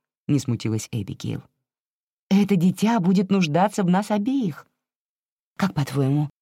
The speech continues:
у неё будут наши глаза? Лорел ни разу не встречала человека, более способного ходить вокруг да около, чем Эбигейл. Можно было бы подивиться такому таланту,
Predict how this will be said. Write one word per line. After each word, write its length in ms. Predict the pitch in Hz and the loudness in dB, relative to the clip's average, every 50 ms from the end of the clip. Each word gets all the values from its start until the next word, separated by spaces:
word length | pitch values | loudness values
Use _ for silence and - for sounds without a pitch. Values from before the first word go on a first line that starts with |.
| _ _ _ _ _ _ | _ _ _ _ _ _
у 60 | - 180 | 2 2
неё 300 | 165 156 147 131 139 131 | 4 4 2 2 0 0
будут 200 | 131 127 143 143 | 0 0 0 0
наши 260 | 156 185 214 - 180 | 0 0 0 0 -2
глаза? 440 | 147 147 139 127 131 135 127 127 - _ _ _ _ _ _ _ _ _ _ _ _ _ _ _ _ _ _ _ _ _ - | -2 -2 -4 -4 -4 -6 -6 -8 -10 _ _ _ _ _ _ _ _ _ _ _ _ _ _ _ _ _ _ _ _ _ -6
Лорел 460 | 135 151 170 202 214 208 202 202 202 | -4 -2 -2 -2 -2 0 0 0 2
ни 160 | 196 190 208 | 2 2 2
разу 340 | 208 202 202 185 143 113 117 | 0 0 -2 -2 -2 -2 -2
не 140 | 120 117 113 | -2 -2 -2
встречала 560 | - - - 123 123 - - 135 117 110 104 | -4 -6 -6 -6 -6 -4 -4 -4 -4 -4 -4
человека, 720 | 92 - - 117 120 131 135 175 190 180 - - 117 - - _ _ _ _ _ _ _ _ _ - | -4 -4 -6 -4 -4 -4 -4 -4 -4 -6 -6 -10 -14 -16 -18 _ _ _ _ _ _ _ _ _ -4
более 540 | 180 190 302 330 349 302 135 113 104 214 | -2 0 0 0 0 0 -2 -2 -2 -2
способного 680 | 202 - - 143 139 - - 175 202 214 247 262 269 277 | -4 -4 -6 -6 -4 -4 -2 -2 0 0 0 0 0 0
ходить 380 | - - 190 160 190 196 - - | -2 0 0 0 0 0 -2 -2
вокруг 320 | 185 190 - 190 208 196 | -4 -2 -2 -2 0 0
да 160 | 190 269 - - | 0 0 -2 -4
около, 480 | - 339 381 349 190 - 147 131 135 139 | -6 -6 -4 -4 -4 -2 -2 0 0 -2
чем 200 | - - 220 233 - | 0 -2 -2 -2 -4
Эбигейл. 640 | - 339 311 151 110 101 101 - 101 92 - - - _ _ _ _ _ _ _ _ _ _ _ _ _ _ _ _ _ _ _ - | -6 -8 -6 -6 -6 -8 -8 -10 -10 -10 -12 -16 -20 _ _ _ _ _ _ _ _ _ _ _ _ _ _ _ _ _ _ _ -2
Можно 360 | - 214 202 196 214 240 269 | 0 2 2 2 0 0 0
было 180 | 220 208 202 208 | 0 2 2 2
бы 160 | 196 254 - | 2 2 2
подивиться 600 | - 277 - 294 311 330 370 349 - - - 143 | 2 0 2 2 0 0 0 -2 -2 -2 -2 -4
такому 320 | 135 135 - 143 135 135 | -2 -2 0 0 0 0
таланту, 580 | 135 160 147 135 131 117 113 107 - 117 110 - | 0 0 0 0 0 0 0 -2 -2 -4 -6 -8